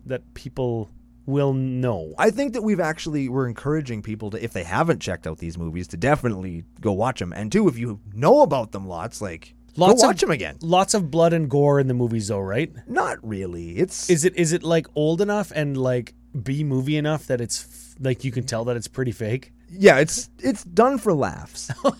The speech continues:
Speaker 2: Like,
Speaker 1: Okay.
Speaker 2: it's the, it's not a serious, like, I'm talking about guys getting their arms and legs chopped off with a chainsaw. It's all done, like, kinda tongue-in-cheek Sam Raimi for laughs.
Speaker 1: Okay.
Speaker 2: Right? Like, it's, it's very fun. It's, it's meant to be a fun movie.
Speaker 1: It's not like when the guy saws his leg off in Saw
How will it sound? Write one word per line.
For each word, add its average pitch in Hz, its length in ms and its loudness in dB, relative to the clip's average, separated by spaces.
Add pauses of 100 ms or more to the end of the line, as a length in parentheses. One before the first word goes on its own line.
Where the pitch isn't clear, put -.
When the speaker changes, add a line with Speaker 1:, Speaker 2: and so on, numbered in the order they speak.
(440)
Speaker 2:
Like, 131 160 0
Speaker 1:
Okay. 151 100 2
Speaker 2:
it's - 200 -2
the, 143 300 4
it's 180 220 6
not 185 220 4
a 214 60 6
serious, 147 680 0
like, 139 140 2
I'm 156 80 4
talking 156 200 6
about 143 120 2
guys 131 180 2
getting 123 140 -2
their 120 120 -2
arms 117 200 -2
and 113 120 -4
legs 107 240 -4
chopped 117 320 -2
off 117 120 2
with 113 100 -6
a 101 40 -2
chainsaw. 117 560 -2
It's 143 140 -4
all 156 280 4
done, 139 360 0
like, 120 160 -4
kinda 113 200 -4
tongue-in-cheek 113 760 -4
Sam 104 320 -6
Raimi 101 440 -6
for 101 160 -6
laughs. - 460 -8 (320)
Speaker 1:
Okay. 147 460 0
Speaker 2:
Right? 113 200 2
Like, 120 120 -2
it's, - 300 -6 (160)
it's 151 160 -2
very 151 380 6
fun. 76 300 -6
It's, 107 340 -8
it's 131 180 -8
meant 147 520 0
to 147 140 0
be 131 280 -2
a 113 100 -2
fun 110 380 -2
movie. 90 320 -8
Speaker 1:
It's 165 180 -2
not 160 200 0
like 156 160 0
when 156 120 0
the 147 80 -2
guy 143 200 0
saws 139 360 2
his 131 160 -4
leg 127 220 0
off 123 180 -2
in 120 160 -4
Saw 104 420 -2